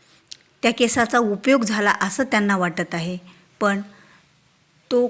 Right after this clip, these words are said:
खूप दुरुपयोग होत आहे. आपल्या घरात गरिबी आणि दरिद्री आणण्याचं मोठं कारण वाढत चाललेलं आहे.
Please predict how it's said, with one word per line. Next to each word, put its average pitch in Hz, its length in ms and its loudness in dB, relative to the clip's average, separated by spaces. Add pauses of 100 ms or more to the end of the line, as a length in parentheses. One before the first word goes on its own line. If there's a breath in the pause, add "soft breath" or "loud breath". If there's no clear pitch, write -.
खूप 320 320 -2
दुरुपयोग 208 640 0
होत 196 280 -4
आहे. 165 240 -4 (440 loud breath)
आपल्या 214 280 2
घरात 196 340 0
गरिबी 196 320 0
आणि 202 180 0
दरिद्री 190 500 -2 (100)
आणण्याचं 185 440 -2
मोठं 190 260 -4 (120)
कारण 196 320 2 (1080 loud breath)
वाढत 190 380 2
चाललेलं 165 520 -2
आहे. 165 260 -6